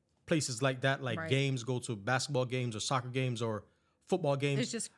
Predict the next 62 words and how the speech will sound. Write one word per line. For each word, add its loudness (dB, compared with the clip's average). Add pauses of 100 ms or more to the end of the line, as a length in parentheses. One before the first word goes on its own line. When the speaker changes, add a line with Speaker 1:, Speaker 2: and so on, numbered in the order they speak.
(120)
Speaker 1:
I 6
just 0
stay 4
home. 0 (100)
Speaker 2:
crowds. -6
Speaker 1:
And 8
if 4
I 4
go 2
to -2
the 2
grocery 0
store, 0
I -6
go 2
inside 2
the 0
grocery -4
store, -2
I -6
get -4
what -2
I 2
need, -2
and -4
I -4
come -4
Speaker 2:
Right. -2
Speaker 1:
out. -14 (300)
Speaker 2:
Yeah. -8
Speaker 1:
You 2
know 2
me? 4
I 2
say, -4 (300)
look -2
on 4
the 0
news 0
it -2
was -2
yesterday -2
with -8
those -2
schools 0
in -2
Atlanta. -4 (320)
Speaker 2:
Oh, -2
in -2
Atlanta, -4
yes. -2
Those, -6
um, -4 (380)
there 0
were 0
four -4
kids -6
that -6
got -2
shot -6 (180)
after -8
school. -10